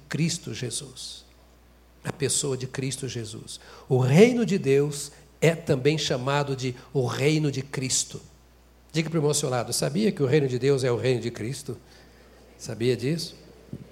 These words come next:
Em Lucas, no capítulo primeiro, versos trinta a trinta e três, está escrito assim.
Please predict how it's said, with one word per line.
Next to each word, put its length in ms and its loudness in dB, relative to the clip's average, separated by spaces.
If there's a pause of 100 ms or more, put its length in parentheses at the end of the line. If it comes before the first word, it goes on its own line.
(1500)
Em 80 6
Lucas, 400 6
no 100 2
capítulo 400 0
primeiro, 640 2 (360)
versos 520 0
trinta 420 0
a 60 0
trinta 320 -4
e 40 -2
três, 520 0
está 240 -4
escrito 420 -4
assim. 320 -4